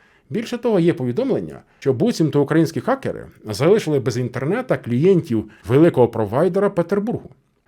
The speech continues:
Російські пропагандисти цитують повідомлення від одного з найбільших провайдерів Санкт-Петербургу Айрнет,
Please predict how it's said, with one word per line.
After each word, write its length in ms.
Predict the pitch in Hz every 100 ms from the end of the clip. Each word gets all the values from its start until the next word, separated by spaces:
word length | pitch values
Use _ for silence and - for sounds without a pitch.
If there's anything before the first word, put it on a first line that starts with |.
| -
Російські 320 | 143 220 208
пропагандисти 680 | 156 143 147 151 220 208 185
цитують 520 | 165 143 175 170 -
повідомлення 920 | 135 135 147 180 151 135 127 117 110 110
від 140 | 156 -
одного 360 | 127 170 160
з 80 | 127
найбільших 540 | 143 123 175 - 135
провайдерів 540 | - 127 151 160 139 131
Санкт-Петербургу 800 | 147 143 131 135 110 160 127 135
Айрнет, 520 | 143 127 110 101 117